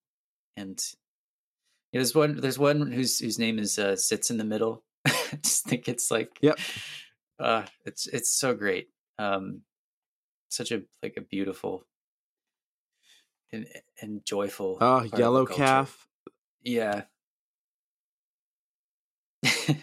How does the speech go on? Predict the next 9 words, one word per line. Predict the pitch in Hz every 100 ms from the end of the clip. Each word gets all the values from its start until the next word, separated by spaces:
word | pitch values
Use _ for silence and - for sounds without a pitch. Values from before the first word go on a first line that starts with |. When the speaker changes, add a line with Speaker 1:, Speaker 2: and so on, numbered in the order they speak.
| - - 151
Speaker 2:
Mm, | 147 139 - -
the | -
name | 123 127 131
that | 131
never | 113 117 113
was. | 104 107 123 - - - _ _ 143
Speaker 1:
Yeah. | - - _ _ _ _ _ _ _ _ _ _ _ _ _ _ _ _ _ _ _ _ _ _ _ -
Hmm. | 127 120 107 104 - _ -
Speaker 2:
It's | 117 -